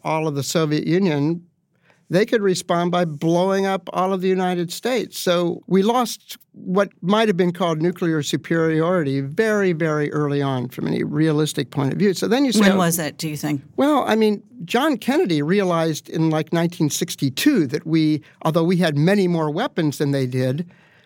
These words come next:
Speaker 1: there was parity. There was an organization within the National Security Council called the Net Evaluation Subcommittee. It was very highly classified. Its very existence was classified. And every year,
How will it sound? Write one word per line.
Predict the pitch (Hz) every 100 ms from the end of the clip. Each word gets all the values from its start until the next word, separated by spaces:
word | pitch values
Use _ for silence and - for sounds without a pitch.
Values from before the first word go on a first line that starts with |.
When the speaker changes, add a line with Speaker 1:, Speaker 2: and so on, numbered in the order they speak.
| _ _ 143
Speaker 1:
there | 175
was | 233 -
parity. | 202 262 254 135 135
There | 180 196
was | 196
an | 196
organization | 180 254 262 220 196 208 214 185
within | 160 165 202
the | 190
National | 175 170 175
Security | 147 156 208 220 185
Council | - 131 143 - 160 - - - -
called | 170 151
the | 151
Net | 170 214
Evaluation | 190 175 165 156 156 - 139
Subcommittee. | - 147 139 - - -
It | -
was | 147 -
very | 127 147 196 190 156
highly | 156 143 127
classified. | - 123 - - - - - - -
Its | - -
very | 208 208 156
existence | 139 214 285 - - -
was | -
classified. | - - - - - - - -
And | 156 151 160
every | 180 269 240
year, | 151 135 151